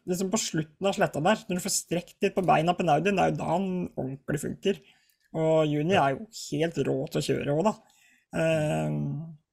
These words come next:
så det var nok ikke en A-finale som var avgjort at Juni kom til å vinne, for det var så mange gode der, og de, de hadde byttet på å vinne alle damene hele dagen, men, eh, når det virkelig gjaldt, så var det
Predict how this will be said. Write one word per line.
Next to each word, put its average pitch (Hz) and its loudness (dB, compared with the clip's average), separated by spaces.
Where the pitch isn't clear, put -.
så - -2
det 175 4
var 151 4
nok 233 2
ikke 269 0
en 226 6
A-finale 165 2
som 165 0
var - 0
avgjort 143 2
at 160 -2
Juni 139 2
kom 143 -2
til 143 -2
å 143 4
vinne, 160 2
for 190 2
det 160 2
var 147 2
så 151 -2
mange 143 -2
gode 143 -2
der, 151 4
og 160 2
de, 160 0
de 143 -2
hadde 156 -2
byttet 143 -6
på 135 -2
å 143 -2
vinne 143 -2
alle 135 -2
damene 143 -2
hele 160 -2
dagen, 175 0
men, 170 -2
eh, 156 0
når 165 0
det 160 -2
virkelig 160 -4
gjaldt, 165 -2
så 202 0
var 156 2
det 160 0